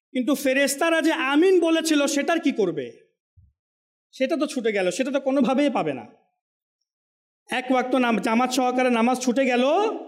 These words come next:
তো পঁচিশ বার পড়ে নিলে সওয়াব পেয়ে গেলে, কিন্তু ফেরেশতাদের আমিনের কি করবে? কত বড় একটি কথা। আমাদের বুজুর্গানে দিনদেরকে এভাবে করে ইঙ্গিত ইশারার মাধ্যমে বোঝানো হতো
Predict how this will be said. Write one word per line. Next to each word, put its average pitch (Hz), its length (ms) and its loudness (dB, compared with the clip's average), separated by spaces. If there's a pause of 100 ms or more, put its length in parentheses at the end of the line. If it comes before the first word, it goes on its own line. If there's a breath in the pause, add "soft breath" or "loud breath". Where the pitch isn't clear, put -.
(540)
তো 202 100 -2
পঁচিশ 254 400 0
বার 294 120 2
পড়ে 285 240 0
নিলে 196 600 -2 (120)
সওয়াব 254 300 0
পেয়ে 269 140 0
গেলে, 214 320 0
কিন্তু 208 160 -2
ফেরেশতাদের 240 540 -2
আমিনের 220 380 -2
কি 185 140 -6
করবে? 131 380 -10 (240)
কত 226 180 -2
বড় 175 260 0
একটি - 180 -12
কথা। - 360 -18 (500)
আমাদের 208 320 -4
বুজুর্গানে 240 560 0
দিনদেরকে 240 600 2
এভাবে 226 360 0
করে 240 500 0 (240)
ইঙ্গিত 240 360 2
ইশারার 233 420 0
মাধ্যমে 214 400 0
বোঝানো 185 420 0
হতো 135 380 -6